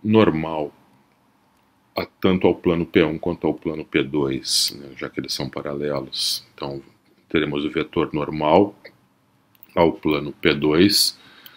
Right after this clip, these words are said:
calculando aí esse produto vetorial. Então, aquele determinante J K, prim-,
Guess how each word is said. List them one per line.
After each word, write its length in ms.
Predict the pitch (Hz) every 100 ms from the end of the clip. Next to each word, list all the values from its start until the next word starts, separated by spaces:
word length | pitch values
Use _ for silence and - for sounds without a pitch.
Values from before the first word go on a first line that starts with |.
| _ _ _ _ _ _ _ _ _ -
calculando 640 | 90 78 - 80 76 80 73
aí 120 | 76
esse 240 | - -
produto 540 | - 78 73 76 71 -
vetorial. 680 | 80 - 82 71 62 64 -
Então, 160 | 71
aquele 240 | 67 - 71
determinante 960 | 69 - 73 71 69 71 71 - 71
J 420 | 69 71 69 - 78
K, 520 | - 82 82 95 95 _ _ - -
prim-, 280 | - 69 67